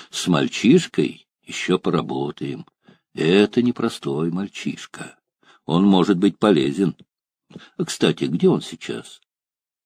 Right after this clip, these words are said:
«Отлеживается в Гардиан-отеле.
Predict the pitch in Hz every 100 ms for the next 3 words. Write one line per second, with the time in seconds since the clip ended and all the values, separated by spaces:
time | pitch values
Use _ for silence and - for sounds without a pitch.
0 | _ 104 151 110 120 120 101 95 80 -
1 | 78 _ _ _ 67 65 76 104 92 85
2 | 92 90 - 87 78